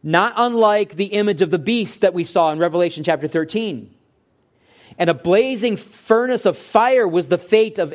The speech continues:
anyone who would not worship Nebuchadnezzar's image. And what Nebuchadnezzar said to the three young Hebrew men, Shadrach, Meshach, and Abednego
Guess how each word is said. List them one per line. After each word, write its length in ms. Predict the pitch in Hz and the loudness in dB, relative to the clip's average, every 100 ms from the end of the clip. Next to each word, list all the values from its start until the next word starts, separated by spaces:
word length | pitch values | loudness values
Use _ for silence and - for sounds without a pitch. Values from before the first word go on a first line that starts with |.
| - | -6
anyone 580 | 226 269 277 196 175 165 | -2 -2 0 0 0 -2
who 160 | 156 | -2
would 160 | 170 160 | 0 0
not 340 | 185 233 226 | 0 0 -2
worship 520 | 165 196 226 220 196 165 | 2 2 2 -2 -4 0
Nebuchadnezzar's 760 | 175 185 190 170 160 147 147 | -2 0 -4 -2 -4 -2 -6
image. 360 | - 214 214 - - - | -4 -2 -2 -4 -18 -4
And 100 | - | 0
what 160 | 170 214 | 2 2
Nebuchadnezzar 880 | 196 196 190 170 233 277 214 190 - - - | 0 -2 -2 0 0 2 0 0 -4 -16 -16
said 340 | - 220 208 | 0 0 0
to 80 | 185 | -2
the 100 | 165 | -4
three 440 | - - 226 240 | -6 -4 -2 -2
young 320 | 214 202 208 190 | 0 0 0 -4
Hebrew 340 | 208 190 185 | -4 -2 -2
men, 300 | 175 190 151 | 0 -2 -4
Shadrach, 500 | - 175 170 170 151 | -2 0 0 -2 -4
Meshach, 380 | 160 147 156 151 | -8 -4 -2 -2
and 100 | 135 | -2
Abednego 560 | 160 165 131 117 98 | -2 -2 -4 -4 -6